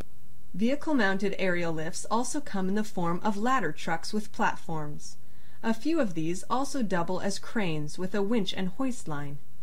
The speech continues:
These types of lifts are most often seen in the sign industry.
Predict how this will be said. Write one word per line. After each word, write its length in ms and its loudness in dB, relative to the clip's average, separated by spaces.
These 240 2
types 380 0
of 120 0
lifts 400 0
are 120 2
most 320 2
often 340 2
seen 340 0
in 140 0
the 100 2
sign 400 0
industry. 680 -2